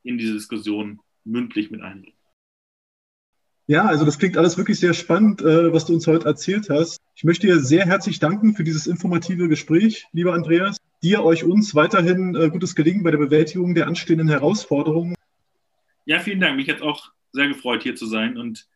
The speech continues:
Speaker 1: klar, wir, wir sind ja sowieso im ständigen Austausch. Jetzt geht's um Abstimmung einundzwanzig.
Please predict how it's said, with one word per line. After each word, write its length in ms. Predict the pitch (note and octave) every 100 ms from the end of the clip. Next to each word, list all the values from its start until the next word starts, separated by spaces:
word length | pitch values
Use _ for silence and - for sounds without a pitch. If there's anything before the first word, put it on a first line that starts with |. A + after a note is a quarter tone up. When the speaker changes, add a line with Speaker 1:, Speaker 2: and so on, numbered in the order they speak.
| _ _
Speaker 1:
klar, 200 | A#2 G#2+
wir, 220 | A2+ G#2+
wir 300 | A#2 A#2 A2+
sind 200 | A2 C3+
ja 80 | C3
sowieso 300 | B2 A#2 C3+
im 80 | B2
ständigen 420 | - B2+ C3 B2+
Austausch. 540 | A2+ B2 - B2 B2
Jetzt 160 | A#2 A#2
geht's 160 | A2+
um 160 | A2 A2+
Abstimmung 560 | A2 G#2+ G#2+ - B2 A2+
einundzwanzig. 760 | A2+ A2 A#2+ C3 C#3 C3+ -